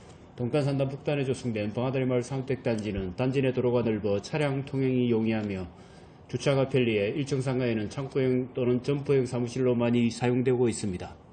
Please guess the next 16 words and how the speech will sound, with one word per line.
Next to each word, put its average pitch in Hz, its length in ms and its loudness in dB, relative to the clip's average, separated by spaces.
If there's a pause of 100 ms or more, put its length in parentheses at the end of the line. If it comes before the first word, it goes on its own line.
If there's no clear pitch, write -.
(800)
화성동탄 147 580 0
방교동 135 420 2
상-, 156 240 -6
임대물로 139 500 2
소개해드리는 117 680 -2
일 131 80 -4
점 135 160 -2
삼 139 180 -4
가 135 140 -2
면적은 101 680 -2 (180)
약 120 200 2
열여덟 139 360 4
평 135 180 2
정도로 120 400 2
반듯한 131 480 -2
모양이며 101 540 -2